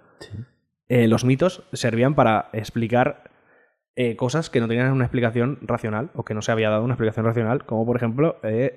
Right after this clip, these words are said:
Speaker 2: ¿por qué te mueres? La lluvia, eh, ¿por qué sale el puto sol? ¿Por qué hay un, un tiempo del año que hace frío y otro que hace calor? Este tipo de cosas.
Speaker 1: Hacía falta un poco, mm, sí, ¿no?
Speaker 2: Como no
Speaker 1: Dime
Speaker 2: había
Speaker 1: por qué.
Speaker 2: Claro, como no había, eh,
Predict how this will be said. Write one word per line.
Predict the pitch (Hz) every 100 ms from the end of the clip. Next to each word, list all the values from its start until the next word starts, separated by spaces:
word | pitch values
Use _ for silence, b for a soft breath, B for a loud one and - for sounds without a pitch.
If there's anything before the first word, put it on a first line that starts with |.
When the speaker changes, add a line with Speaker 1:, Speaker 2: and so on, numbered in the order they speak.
| -
Speaker 2:
¿por | 113
qué |
te | 113
mueres? | 120 120 135 - -
La | 120
lluvia, | 110 120 151 175 b b b b b b _
eh, | 123 120
¿por | 104
qué | 113
sale | 123
el | 127
puto | 123 113
sol? | 131 143 - _ _ _ _ _
¿Por | - 110
qué | 120
hay | 123
un, | 143 143 131 -
un | 127 123
tiempo | 131 127
del | 123
año | 123 127
que |
hace | 123 127
frío | 131 127
y |
otro | 117 123
que |
hace | 131
calor? | 123 117 143 - _ _ _
Este | - -
tipo | - -
de |
cosas. | - - - _ _ _ _ _ _ _ _
Speaker 1:
Hacía | - 120
falta | - 107 120 113
un | 104 101
poco, | 104 107
mm, | 95 92 85 87 - -
sí, | - 110
¿no? | 87 - _ _ _ _ - - _ _ -
Speaker 2:
Como | 104
no | 101 107
Speaker 1:
Dime | 117 135
Speaker 2:
había | 110
Speaker 1:
por | 117 -
qué. | 117 B B B _
Speaker 2:
Claro, | - 127
como | 107 107
no | 110
había, | 135 151 143 135 123 _ _ _
eh, | 117 107 101 85